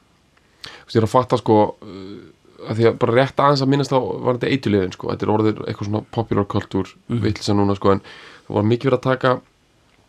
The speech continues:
Speaker 1: eiturlyf sem heitir Quaaludes
Speaker 2: Mhm.
Speaker 1: og, hérna, ég verði ekki, ég vissi ekkert hvað það var, en, þú veist, í myndinni Wolf of Wall Street, þá er það mjög mikið,
Speaker 2: Já.
Speaker 1: þá er eiginlega mjög mikið í gegnum þá mynd verið að tala um þessa, þessa pillur.
Speaker 2: Svona ludes.
Speaker 1: Já,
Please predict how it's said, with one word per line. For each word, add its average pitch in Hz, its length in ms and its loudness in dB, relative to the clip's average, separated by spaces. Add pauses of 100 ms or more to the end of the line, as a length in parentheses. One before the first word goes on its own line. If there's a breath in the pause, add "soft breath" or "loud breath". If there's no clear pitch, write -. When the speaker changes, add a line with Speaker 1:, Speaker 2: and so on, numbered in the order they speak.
(100)
Speaker 1:
eiturlyf 120 400 0
sem 107 100 -2
heitir 113 200 -2
Quaaludes 113 680 0
Speaker 2:
Mhm. 104 240 -4 (420 loud breath)
Speaker 1:
og, 110 420 4 (120)
hérna, 101 600 0 (1040)
ég 135 420 4
verði 143 260 4
ekki, 120 140 -2
ég 120 80 4
vissi 127 180 0
ekkert 120 140 -8
hvað 123 160 -2
það 113 80 0
var, 101 220 6
en, 101 120 -2 (140)
þú - 80 -10
veist, 107 160 -6
í 113 80 0
myndinni 113 320 0
Wolf 117 220 -6
of 113 80 -2
Wall 123 200 0
Street, - 360 -6
þá 123 100 0
er 117 120 4
það 113 40 0
mjög 120 140 2
mikið, 117 220 -2
Speaker 2:
Já. 113 40 -8
Speaker 1:
þá 113 140 -6
er - 180 0
eiginlega 117 280 0 (100)
mjög 127 340 2
mikið 156 400 0
í 131 60 -8
gegnum 147 260 -2
þá 131 120 2
mynd 104 160 2
verið 107 180 0
að - 40 -4
tala 117 200 4
um 104 60 2
þessa, 101 260 -2
þessa 104 180 -6
pillur. 90 280 -2
Speaker 2:
Svona 113 180 -4 (100)
ludes. 113 440 -4 (420 loud breath)
Speaker 1:
Já, 107 140 4